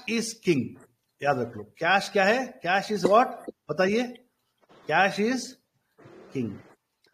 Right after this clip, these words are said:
अगर आपको यहाँ पे मैं दो तरीके से बताऊं कि जब क्रॉस डाउन हो गया,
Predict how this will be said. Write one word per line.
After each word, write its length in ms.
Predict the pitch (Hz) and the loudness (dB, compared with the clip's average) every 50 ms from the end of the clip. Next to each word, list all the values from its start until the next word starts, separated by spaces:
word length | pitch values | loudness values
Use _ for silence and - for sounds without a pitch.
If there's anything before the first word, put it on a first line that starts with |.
| _ - - - - - | _ -20 -20 -10 0 2
अगर 340 | 165 190 196 226 240 240 233 240 - - - | 2 4 6 6 6 6 4 0 -4 -2 2
आपको 420 | 156 170 190 185 190 - 196 196 190 | 4 6 6 4 2 0 0 0 0
यहाँ 160 | 180 175 175 | 0 -2 -4
पे 180 | - - - | -4 -4 -4
मैं 100 | 180 180 135 117 | -4 -4 0 2
दो 180 | 135 147 165 | 4 4 6
तरीके 320 | 170 - 156 147 143 - 127 | 4 2 0 -4 -4 -4 -6
से 140 | - 117 | -4 -6
बताऊं 400 | 101 104 101 - - 104 117 151 196 - - _ _ _ _ _ _ - | -6 -8 -8 -6 -6 -4 -4 -6 -8 -10 -14 _ _ _ _ _ _ -6
कि 80 | 254 262 180 | -6 -4 2
जब 340 | - 214 247 269 269 247 - | 4 6 6 6 4 2 0
क्रॉस 320 | - 240 240 247 262 254 | 0 4 6 6 6 6
डाउन 260 | 214 202 262 262 254 240 | 4 4 6 6 6 6
हो 140 | 226 247 | 4 2
गया, 300 | 233 196 208 220 214 170 | 0 2 4 6 6 6